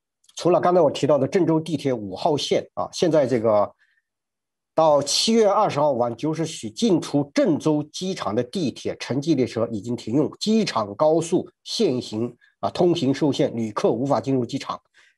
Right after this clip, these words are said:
郑州机场已暂停接收进港航班，启动大面积航班延误红色预警。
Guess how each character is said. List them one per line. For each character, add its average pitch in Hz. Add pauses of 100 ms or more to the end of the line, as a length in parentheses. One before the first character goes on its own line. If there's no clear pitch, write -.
(240)
郑 233
州 175
机 156
场 127
已 135
暂 98
停 156
接 160
收 156
进 147
港 90
航 151
班， 170
启 -
动 139
大 -
面 147
积 113
航 120
班 135
延 131
误 131
红 127
色 151
预 156
警。 120